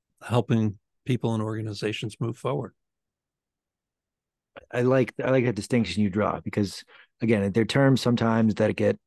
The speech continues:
Speaker 2: swapped out, interchanged, but they are very different roles. And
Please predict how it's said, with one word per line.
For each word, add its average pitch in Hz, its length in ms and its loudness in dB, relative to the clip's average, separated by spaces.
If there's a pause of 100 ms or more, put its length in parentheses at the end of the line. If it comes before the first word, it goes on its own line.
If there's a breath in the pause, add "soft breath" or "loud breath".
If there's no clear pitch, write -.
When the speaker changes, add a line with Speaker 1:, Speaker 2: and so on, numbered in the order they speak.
(160)
Speaker 2:
swapped 113 380 0
out, 107 260 0
interchanged, 104 580 0
but 95 100 -6
they 117 120 4
are 120 120 4
very 104 200 2
different 104 340 -2
roles. 95 360 -4
And 95 200 -6